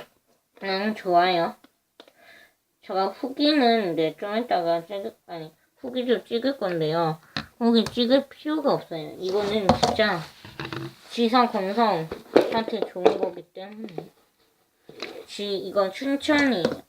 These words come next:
진짜 제가 지금 이거 여드름이거든요. 미스터 향을 보여드릴게요. 으! 완전 싸한 느낌.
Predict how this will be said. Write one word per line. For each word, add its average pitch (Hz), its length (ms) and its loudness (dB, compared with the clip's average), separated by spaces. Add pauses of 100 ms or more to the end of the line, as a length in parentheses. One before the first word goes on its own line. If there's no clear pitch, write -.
(320)
진짜 220 400 2 (300)
제가 208 300 0
지금 196 240 0
이거 226 720 6
여드름이거든요. 190 1300 4 (1000)
미스터 208 480 -8
향을 247 640 0
보여드릴게요. 160 640 -2 (1040)
으! 269 340 6 (2500)
완전 220 480 4
싸한 294 680 6
느낌. 180 520 0